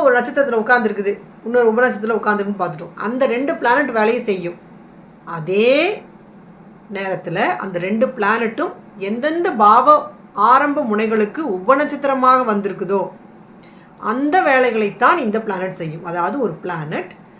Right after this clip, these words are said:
நின்ற நட்சத்திரம், நின்ற உபப்பிரிவான இன்னொரு சப்லார்ட், அந்த ஒன்பது பகுதியில கரெக்டா எங்க உட்கார்ந்துருக்குது, இந்த ரெண்டு பிளானட்டும்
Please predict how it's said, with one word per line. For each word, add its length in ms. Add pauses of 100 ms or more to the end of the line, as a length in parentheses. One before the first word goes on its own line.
(240)
நின்ற 220 (100)
நட்சத்திரம், 480 (680)
நின்ற 220 (140)
உபப்பிரிவான 580 (120)
இன்னொரு 260 (320)
சப்லார்ட், 460
அந்த 180
ஒன்பது 240
பகுதியில 200 (140)
கரெக்டா 340
எங்க 200
உட்கார்ந்துருக்குது, 520 (340)
இந்த 120 (140)
ரெண்டு 280 (140)
பிளானட்டும் 640